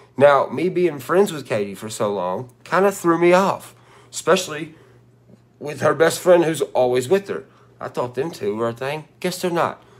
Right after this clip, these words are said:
So, Katie tells me she loves me or whatever, and then we get into, get into our intimate relationship. It's been, like, two months. We've had sex multiple times.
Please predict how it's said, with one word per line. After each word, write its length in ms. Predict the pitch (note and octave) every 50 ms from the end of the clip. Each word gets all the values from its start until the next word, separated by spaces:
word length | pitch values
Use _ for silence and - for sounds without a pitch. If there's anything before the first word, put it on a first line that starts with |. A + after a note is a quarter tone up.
| _ _ _
So, 420 | - - - B2 B2 B2+ B2 - - - _ _ _ _ _ _ _ _ _ _ _ _ _
Katie 260 | - - F#3 F#3+ A3 G#3+
tells 260 | - F#3+ D#3+ D3 B2+
me 120 | D#3+ D#3
she 400 | - - - E3 D#3+ D3+ - - _ _
loves 340 | - C3+ D#3 B2+ B2 A#2+ A2+
me 300 | A2+ G2 E2+ F2+ A#2 B2+ - _ _ _
or 100 | - G#2
whatever, 400 | G#2 G2+ F#2+ F2+ F#2 G#2 A#2+ D#3 D#3 _ _ _ _ _ _ _ - -
and 120 | - A2+ G#2+
then 100 | G#2+ G#2+
we 60 | A2+
get 160 | G#2 A#2+ A2+
into, 240 | A2+ - - C3+ B2 A#2 - -
get 140 | G#2+ A2+ G#2
into 220 | A2 A2+ A#2 -
our 140 | C#3+ D3+ - -
intimate 440 | - C3+ - G2 A2 A2+ - -
relationship. 880 | D#3+ F3+ F#3 F#3+ G3 G3+ G3+ G3 - - A2+ G#2 - - F#2+ - - - _ _ _ _ _ _ _ _ - - - _ _ _ _ _ _ - _ - - - - _ _
It's 120 | - -
been, 140 | - E3 F3
like, 240 | E3 D3+ C#3+ - -
two 200 | - - E3+ F#3
months. 720 | F#3 F3 F3+ G3+ A3 E3 - - - - - - - - - _ _ _ _ _ _ _ _ _ _ _ _ _ _ _ _
We've 160 | _ B2+ C3+ C3
had 180 | D3+ C3 A2+
sex 440 | - - - - B2+ - - - -
multiple 340 | D#3 D3 C#3 - - - C#3
times. 520 | C3 - B2 G2+ G2+ A2 A#2+ A#2+ - _